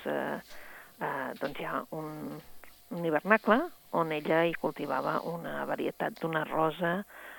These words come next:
eh, diferent, que era la rosa càndida, eh, que és, té vuit pètals i està sense espina, eh? Em, allà, en aquell hivernacle, doncs, la, el nostre jove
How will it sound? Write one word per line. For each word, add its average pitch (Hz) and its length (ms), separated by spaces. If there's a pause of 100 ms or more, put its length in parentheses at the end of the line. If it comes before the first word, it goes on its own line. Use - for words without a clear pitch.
eh, 143 320
diferent, - 420
que - 140
era 156 120
la 151 140
rosa - 320
càndida, 127 560
eh, 165 180
que - 120
és, - 140 (100)
té 135 200
vuit 165 220
pètals 202 500
i - 140
està - 220
sense - 260
espina, - 380 (160)
eh? 202 220 (840)
Em, 156 640
allà, 175 380 (280)
en 151 160
aquell 156 240
hivernacle, 180 720 (600)
doncs, 147 380 (120)
la, 139 200 (600)
el - 260
nostre - 420
jove 170 360